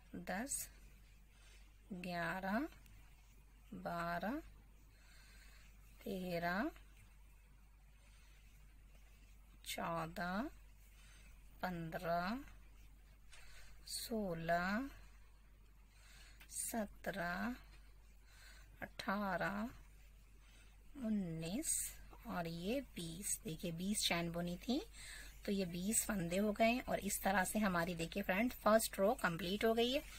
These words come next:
अब second row देखिए, यहीं से बुनेंगे हम। Second row इस तरह बुनेंगे, पहले एक में बुनेंगे ताकि ये हमारा सीधा चले। फिर इसके बाद देखिए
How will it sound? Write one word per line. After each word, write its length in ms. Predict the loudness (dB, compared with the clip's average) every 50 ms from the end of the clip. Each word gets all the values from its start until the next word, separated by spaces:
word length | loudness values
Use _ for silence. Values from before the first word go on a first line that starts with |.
| -10 -10 -10 -10 -10 -10 -4 4 6
अब 80 | 6 6
second 400 | 10 10 10 12 12 10 10 10
row 80 | 10
देखिए, 300 | 10 10 8 8 8 4
यहीं 260 | 4 4 4 4 4 4
से 140 | 4 4
बुनेंगे 400 | 4 4 2 2 2 0 0 0
हम। 200 | 2 4 4 4 4
Second 420 | 8 8 8 10 10 10 10 10
row 100 | 10 8 6 6
इस 140 | 2 2 8
तरह 220 | 8 10 10 10
बुनेंगे, 360 | 8 8 4 2 4 2 2 4
पहले 260 | 4 6 4 4 4 2 0 4
एक 220 | 6 6 6 6
में 160 | 6 6 6 6
बुनेंगे 460 | 4 2 2 2 2 4 4 2 2 2 -2 -10 -10 -10 -10 -12 -12 0 4
ताकि 220 | 6 6 6 6 4
ये 120 | 4 4
हमारा 300 | 4 6 6 6 6 6
सीधा 400 | 6 6 4 2 2 6 8 8 8
चले। 340 | 8 6 4 4 4 2 2 0 -2
फिर 220 | -6 -4 -2 0
इसके 240 | 0 -2 0 0 0
बाद 180 | 2 4 2 2
देखिए 380 | 2 -2 -4 -4 0 0 0